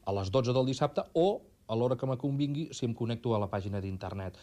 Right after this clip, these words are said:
Podem tenir la ràdio en el mòbil i veurem com anirà evolucionant i ens anirem posant al dia també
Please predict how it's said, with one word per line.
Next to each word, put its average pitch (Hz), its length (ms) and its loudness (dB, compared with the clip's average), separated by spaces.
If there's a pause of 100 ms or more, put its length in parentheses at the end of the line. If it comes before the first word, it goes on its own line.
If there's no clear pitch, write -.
(280)
Podem 139 240 4
tenir 127 160 0
la 120 80 2
ràdio 117 320 2
en 110 80 2
el 107 80 2
mòbil 101 300 0 (260)
i 135 320 2
veurem 107 540 2 (100)
com 110 220 2
anirà 107 500 0
evolucionant 110 640 0
i 113 80 -2
ens 104 140 -4
anirem 104 260 -4
posant 101 160 -4
al 101 160 -2
dia 104 160 -2
també 104 300 -2